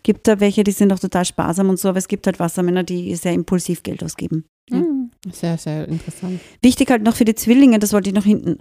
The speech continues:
Speaker 1: anbringen, der
Speaker 2: Mhm.
Speaker 1: rückläufige Merkur natürlich, weil Merkur ist ja dein Planet.
Speaker 2: Mhm.
Speaker 1: Das heißt, diese Zeit, wichtig, leg auch ein paar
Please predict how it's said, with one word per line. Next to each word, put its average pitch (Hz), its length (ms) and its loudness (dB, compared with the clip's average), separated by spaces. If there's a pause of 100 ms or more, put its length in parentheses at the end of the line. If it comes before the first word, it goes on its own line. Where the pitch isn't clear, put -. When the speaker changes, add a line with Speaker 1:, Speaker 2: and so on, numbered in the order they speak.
(100)
Speaker 1:
anbringen, 202 880 2
der 208 100 2
Speaker 2:
Mhm. 202 60 2
Speaker 1:
rückläufige 208 420 2
Merkur 196 340 2
natürlich, 208 560 2
weil 180 140 2
Merkur 175 300 2
ist 185 100 -2
ja 175 100 2 (120)
dein 165 300 4
Planet. 170 580 6 (100)
Speaker 2:
Mhm. 208 360 0
Speaker 1:
Das - 100 -4
heißt, - 300 0 (300)
diese 185 220 2
Zeit, 160 400 0 (520)
wichtig, 175 500 0 (300)
leg 214 140 4
auch 147 120 2
ein - 60 -14
paar 160 120 2